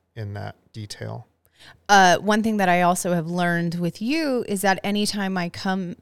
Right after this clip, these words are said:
Speaker 2: at you <laughs> with a new Save the World scheme, I know that I'm gonna give it to you, and then I need to walk away for three weeks. I need to walk away and let it ruminate,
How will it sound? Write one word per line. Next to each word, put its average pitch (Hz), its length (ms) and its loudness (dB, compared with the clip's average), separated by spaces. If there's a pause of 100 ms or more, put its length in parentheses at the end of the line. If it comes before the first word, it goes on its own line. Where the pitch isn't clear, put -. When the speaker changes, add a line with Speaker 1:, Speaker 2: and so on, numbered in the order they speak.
(480)
Speaker 2:
at 185 220 4
you 254 360 2 (260)
<laughs> 208 140 -4
with 208 260 0 (540)
a 196 80 0
new 185 260 2
Save 180 300 -2
the 180 100 2
World 180 420 2 (140)
scheme, 220 540 -2 (880)
I 196 280 6
know 196 420 2
that 202 160 2
I'm 190 140 2
gonna 185 220 0
give 208 260 0
it 320 100 0
to - 160 -6
you, 180 440 0 (1120)
and 190 160 2
then 185 120 2
I 180 120 0
need 180 200 -2
to - 160 -8
walk 165 340 -6
away 175 560 -6
for 196 240 -4
three 190 380 -6
weeks. - 680 -10 (280)
I 190 60 2
need 196 180 0
to 202 80 0
walk 185 480 4
away 196 380 2
and 185 200 -2
let 185 140 2
it 165 160 -2
ruminate, 180 720 -2